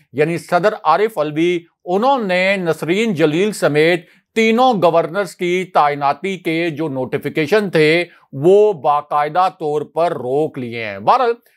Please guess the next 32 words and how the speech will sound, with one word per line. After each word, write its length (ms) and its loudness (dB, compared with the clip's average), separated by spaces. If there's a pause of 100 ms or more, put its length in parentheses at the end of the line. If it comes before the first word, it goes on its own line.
(160)
अब 140 2
बात 320 2
करते 280 -2
हैं 320 -4 (320)
कि 80 2
दो 420 4
वुज़रा 400 0
के 140 -8
खिलाफ 600 0
क्या 340 2
बड़ी 360 -4
कार्रवाई 500 0
हुई 200 -2
है 360 2 (240)
और 180 -4
असल 320 0
में 400 -4 (640)
ये 340 2
कार्रवाई 580 2
क्यों 400 -8
करना 400 -2
पड़ी। 300 -6
तो 160 -8
मामला 340 0
ये 160 0
है 320 0 (360)
कि 80 0
आर्मी 300 2
चीफ 360 0 (260)
जनरल 300 0
कमर 280 0
जावेद 360 0